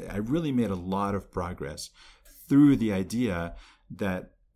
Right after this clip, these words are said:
God is more interested. This is a, what Pete Enns is saying in his book. God is more interested in my trust than in my correct belief. So I don't know if I have the correct beliefs or not, but I trust in God.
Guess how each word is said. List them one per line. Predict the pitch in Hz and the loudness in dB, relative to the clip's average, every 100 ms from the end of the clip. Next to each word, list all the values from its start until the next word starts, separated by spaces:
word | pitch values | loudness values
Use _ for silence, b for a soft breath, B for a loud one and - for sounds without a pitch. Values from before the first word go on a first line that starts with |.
| - 82 | -14 -8
God | 110 123 143 | -6 -2 -2
is | 131 95 | -2 -2
more | 101 113 127 127 | 0 2 0 0
interested. | 135 127 107 - - 65 - - | -2 -2 -6 -8 -8 -8 -8 -8
This | 90 110 | -6 -4
is | 104 | -6
a, | - | -8
what | 95 92 82 - - | -4 -4 -4 -14 -12
Pete | - 101 | -4 -4
Enns | 92 92 87 | -2 -4 -4
is | 82 | -6
saying | 98 87 82 | -6 -6 -8
in | |
his | 85 | -8
book. | - 92 - B B - | -6 -6 -6 B B -6
God | 101 123 | 0 0
is | 139 107 | 0 0
more | 120 127 | 0 2
interested | 120 123 131 - 107 101 | 0 -2 -4 -6 -4 -4
in | 92 | -4
my | 87 87 98 90 | -4 -4 -6 -8
trust | - - 98 120 185 - - _ b b b | -12 -8 -4 -4 -4 -8 -12 _ b b b
than | 98 110 | -4 -2
in | 110 107 | 0 0
my | 98 | -2
correct | 98 - 98 98 101 92 95 | -6 -6 -4 -2 -4 -8 -6
belief. | 92 90 - - - _ b b b | -4 -4 -8 -14 -20 _ b b b
So | - 113 101 - - - - - | 0 2 2 -2 -10 -20 -18 -4
I | 131 | 0
don't | 185 151 | 2 2
know | 151 170 | 2 0
if | 147 | 0
I | 123 | -2
have | 117 98 | -2 -4
the | 95 | -6
correct | - 95 - | -2 -4 -4
beliefs | 85 85 82 - | -8 -6 -6 -6
or | 80 | -8
not, | 73 52 50 - _ _ _ _ _ _ _ _ 101 | -8 -10 -14 -18 _ _ _ _ _ _ _ _ -4
but | 107 | -2
I | 92 92 | 0 -2
trust | - 127 123 - | -4 -4 -4 -4
in | 95 87 | -4 -2
God. | 95 80 55 - | -2 -4 -6 -16